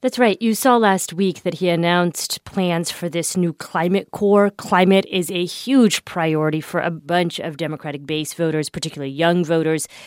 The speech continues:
And then also on Friday, Biden held this event at the White House where he announced the creation of a new gun violence prevention office. That is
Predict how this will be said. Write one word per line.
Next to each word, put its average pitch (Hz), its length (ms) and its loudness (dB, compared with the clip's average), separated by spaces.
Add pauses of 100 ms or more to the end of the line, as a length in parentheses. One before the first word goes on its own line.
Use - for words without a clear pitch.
(120)
And 196 120 2
then 196 80 6
also 196 480 6
on 165 400 0
Friday, 165 480 0
Biden 151 340 -4
held 143 200 -8
this 151 200 -10
event 160 440 -2
at 151 180 -10
the 196 80 -2
White 165 240 0
House 147 340 -4 (280)
where 175 160 -4
he 165 100 -2
announced 151 400 -2
the 160 60 -12
creation 156 500 -6
of 143 140 -8
a 156 80 -4
new 151 140 -4
gun 156 340 -2
violence 156 420 -2
prevention 165 600 -6
office. 175 440 -2 (280)
That 180 180 0
is 175 160 -4